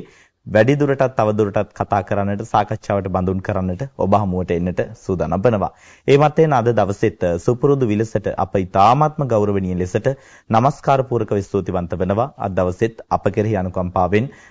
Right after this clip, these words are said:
රට කෙරෙහි, ගම කෙරෙහි අනුකම්පාවෙන් සදහම් දෙසුමට මැදිරි පරිසරයට වැඩම කරන්නට යෙදුණු ගෞරවනීය ස්වාමින් වහන්සේ, අතිපූජනීය ආචාර්ය කුකුල්පනේ සුදස්සී ස්වාමින්වහන්සේට අපේ හාමුදුරනේ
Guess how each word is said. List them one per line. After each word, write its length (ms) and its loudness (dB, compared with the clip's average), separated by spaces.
රට 280 2
කෙරෙහි, 440 0
ගම 320 2
කෙරෙහි 320 0
අනුකම්පාවෙන් 760 -2
සදහම් 440 2
දෙසුමට 480 -2
මැදිරි 320 -2
පරිසරයට 460 -4
වැඩම 280 -2
කරන්නට 360 -4
යෙදුණු 300 -2
ගෞරවනීය 540 2
ස්වාමින් 420 -2
වහන්සේ, 400 -2
අතිපූජනීය 800 -4
ආචාර්ය 520 0
කුකුල්පනේ 600 0
සුදස්සී 460 -2
ස්වාමින්වහන්සේට 1000 -2
අපේ 220 -2
හාමුදුරනේ 560 0